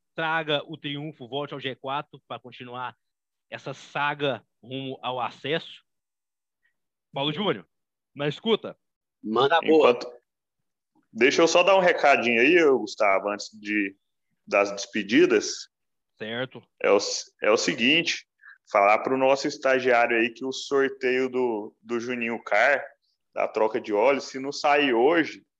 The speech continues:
Speaker 3: ele tá demitido e eu vou bater na cara dele.
Speaker 1: Já vamos aí pra terceira substituição de estagiário em menos de uma semana, né? Você que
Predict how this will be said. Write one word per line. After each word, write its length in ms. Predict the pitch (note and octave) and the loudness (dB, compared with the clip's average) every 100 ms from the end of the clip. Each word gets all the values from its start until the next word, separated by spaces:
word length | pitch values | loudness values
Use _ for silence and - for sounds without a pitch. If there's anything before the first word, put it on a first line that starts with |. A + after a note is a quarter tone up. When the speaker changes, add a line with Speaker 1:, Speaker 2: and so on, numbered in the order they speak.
| _ _ _ _ - | _ _ _ _ -10
Speaker 3:
ele 160 | G#2+ G#2+ | -8 -2
tá 160 | B2 | -2
demitido 720 | B2 C3+ D#3 D#3+ - B2 D3 | 0 0 -2 -8 -10 -10 -4
e 20 | E3+ | -2
eu 120 | E3 | 0
vou 140 | F3 | 0
bater 360 | F#3 F#3 F#3 F#3 | 0 -2 -2 -4
na 120 | G3+ | -4
cara 280 | G3 G#3 C4 | -2 -2 -2
dele. 420 | C4+ - G#3+ - _ _ _ _ _ _ | -6 -8 -10 -12 _ _ _ _ _ _
Speaker 1:
Já 160 | B2 C#3 | -4 -2
vamos 320 | D3+ F3 E3 | 0 -2 0
aí 120 | F#3+ | 0
pra 200 | G#3 G3 _ | 0 -4 _
terceira 540 | - G#3 D3+ - A3+ B3+ | -2 -2 -2 -2 -2 -2
substituição 760 | A#3 G3 G3+ G#3 F3+ - F3+ | -8 -14 -14 -10 -8 -2 -2
de 100 | D#3+ | -2
estagiário 720 | D#3 - E3 D3+ C#3+ D#3+ E3+ | -8 -4 -4 -4 -2 0 0
em 40 | D#3+ | -2
menos 260 | E3+ D#3+ | -4 -6
de 60 | D3+ | -8
uma 140 | E3+ | -10
semana, 680 | E3+ F#3 C#3 B2+ G3 G#3 G3+ _ _ _ _ _ _ | -8 -6 -6 -2 -2 -2 -8 _ _ _ _ _ _
né? 180 | G#2+ C3 | -10 -6
Você 380 | C#3 C#3 D3+ D3 | -4 -2 -2 -2
que 560 | E3+ E3+ D#3 C3 G#2+ | -2 -2 -2 -4 -8